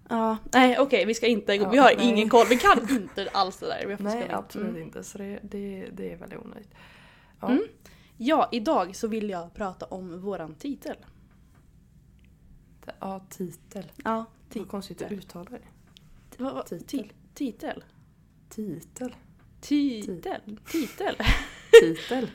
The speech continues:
Speaker 1: <laughs> Vi ska prata om obalans och balans helt enkelt.
Speaker 2: Ja, tydligen.
Speaker 1: Tydligen. Mm.
Speaker 2: Mm.
Speaker 1: För att jag, jag har tänkt på detta lite. Och min grundfråga är egentligen,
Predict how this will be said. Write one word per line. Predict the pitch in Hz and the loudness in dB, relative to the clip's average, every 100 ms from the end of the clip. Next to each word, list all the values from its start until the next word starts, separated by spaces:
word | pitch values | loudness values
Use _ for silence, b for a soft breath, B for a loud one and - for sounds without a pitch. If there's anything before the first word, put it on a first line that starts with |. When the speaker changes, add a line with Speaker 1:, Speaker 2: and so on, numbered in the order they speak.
| - | -16
Speaker 1:
<laughs> | - | -8
Vi | 247 | -2
ska | 330 392 | 0 4
prata | 480 392 240 | 4 4 4
om | 226 | 0
obalans | 392 247 - 165 302 202 208 | 0 0 0 4 4 4 2
och | 294 | 6
balans | 349 254 - 190 - - - | 6 6 0 -2 -2 -14 -16
helt | - - | -14 -14
enkelt. | - - - - - - b b b b b - - | -12 -14 -16 -20 -20 -20 b b b b b -20 -20
Speaker 2:
Ja, | - 190 - - - - - | -12 -12 -12 -20 -20 -20 -12
tydligen. | 202 185 175 - - - | -10 -8 -10 -14 -20 -10
Speaker 1:
Tydligen. | 240 - - - - | -8 -8 -12 -18 -10
Mm. | 240 415 - - - | -6 -6 -8 -20 -10
Speaker 2:
Mm. | 190 220 - - | -8 -8 -14 -20
Speaker 1:
För | - | -2
att | 247 | -2
jag, | 254 269 262 262 254 - b b - - - - - - - - | -2 -2 -2 -4 -8 -16 b b -20 -20 -20 -20 -20 -20 -20 -18
jag | 254 254 | -12 -10
har | 277 | -10
tänkt | 277 214 190 | -10 -10 -12
på | - | -16
detta | - - | -16 -18
lite. | - - - - - - - - | -18 -18 -20 -20 -20 -20 -20 -6
Och | 240 220 214 208 b b b b - - - - - - - - B B B B B - - | -2 -2 -6 -12 b b b b -20 -20 -20 -20 -20 -20 -20 -20 B B B B B -20 -12
min | 247 294 | -4 -2
grundfråga | 320 330 233 - 247 233 | -2 -4 -6 -2 -2 -2
är | |
egentligen, | 180 165 - 165 | -10 -14 -14 -16